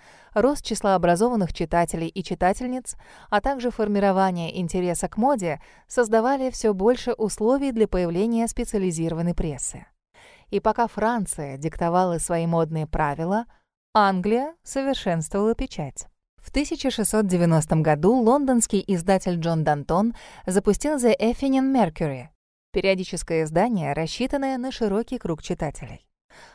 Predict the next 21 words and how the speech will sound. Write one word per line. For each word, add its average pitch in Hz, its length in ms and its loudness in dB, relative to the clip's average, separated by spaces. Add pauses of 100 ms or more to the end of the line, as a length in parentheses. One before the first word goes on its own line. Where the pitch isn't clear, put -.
Оно 226 240 0
предназначалось 233 920 0 (140)
и 220 100 0
для 180 160 2
мужчин, 180 540 0 (220)
и 196 100 4
для 202 200 2
женщин. 208 540 -4 (320)
Но, 247 300 6
как 269 320 2
это 269 240 4
нередко 226 500 6
случалось 180 640 0
в - 80 -18
семнадцатом 170 720 0
веке, 262 440 2 (100)
внимание 196 640 2
редакции 185 580 0
было 175 340 0
сосредоточено 226 840 0
преимущественно 196 1000 -2